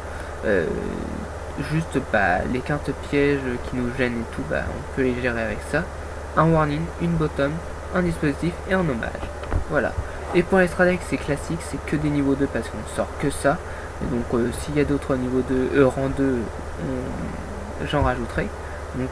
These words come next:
on joue bien entendu celui qu'on sort le plus souvent, le numéro soixante-quatre, raton laveur. Euh, donc, euh, Ronin, raton laveur. Euh, tout simplement, si on a, <clears throat> excusez-moi,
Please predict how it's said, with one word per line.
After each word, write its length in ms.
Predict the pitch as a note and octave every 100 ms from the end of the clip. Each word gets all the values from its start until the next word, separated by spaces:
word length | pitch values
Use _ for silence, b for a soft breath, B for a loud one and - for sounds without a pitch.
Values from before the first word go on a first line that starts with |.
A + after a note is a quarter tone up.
| D3
on 140 | C3+
joue 100 | C#3+ C#3
bien 140 | C#3+
entendu 460 | C#3+ C#3+ C#3+ D3 C#3 C#3
celui 160 | C3+ C3
qu'on 160 | C#3
sort 200 | C3+ B2+
le 60 | B2
plus 160 | - B2+
souvent, 280 | C3+ C3
le 140 | B2+ D#3
numéro 280 | F3 E3+ D3+
soixante-quatre, 520 | C3+ C3 - C#3+ C3+ B B -
raton 300 | C#3 C3 C#3
laveur. 320 | A#2 C#3 E3 A3 - - - -
Euh, 140 | C3
donc, 240 | A#2+ A#2+ B2+ C#3
euh, 120 | C#3 C3+ C#3
Ronin, 380 | C3 C3+ C#3 B2+ C3
raton 260 | B2+ - -
laveur. 260 | - G2+ - B B -
Euh, 60 | C#3
tout 120 | -
simplement, 480 | E3 G#3 F#3 F3+ F3+
si 180 | F#3 -
on 160 | C3 B2+
a, 80 | - - -
<clears throat> 300 | - - E3
excusez-moi, 420 | C#3+ B2 A#2 G2+